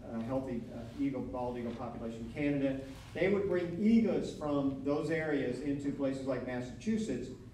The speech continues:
and at five, six weeks old, and raise them in what were called hack boxes, H A C K. And they're like big giant lion cages that were up on stilts outside. Raise them,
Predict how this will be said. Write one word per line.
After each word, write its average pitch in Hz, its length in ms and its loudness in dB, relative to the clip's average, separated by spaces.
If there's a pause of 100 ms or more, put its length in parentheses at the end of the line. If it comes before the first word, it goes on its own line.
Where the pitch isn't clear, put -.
(460)
and 143 540 2
at 135 280 -2
five, 156 320 2
six 165 240 -6
weeks 143 300 -2
old, 147 520 0 (480)
and 147 240 -2
raise 202 400 2
them 175 240 0
in 160 120 0
what 160 160 -4
were 160 160 -2
called 143 480 4
hack 202 260 0
boxes, - 640 -8
H 131 220 0
A 143 120 2
C - 400 -4
K. 135 320 -2 (460)
And 123 100 -8
they're 135 100 0
like 139 300 2 (280)
big 160 240 -2
giant 139 500 0
lion 170 640 0 (180)
cages - 460 -4 (480)
that 131 200 -4
were 139 140 2
up 165 140 4
on 165 160 2
stilts 131 380 -2
outside. 143 680 -2 (880)
Raise 185 400 6
them, 165 440 2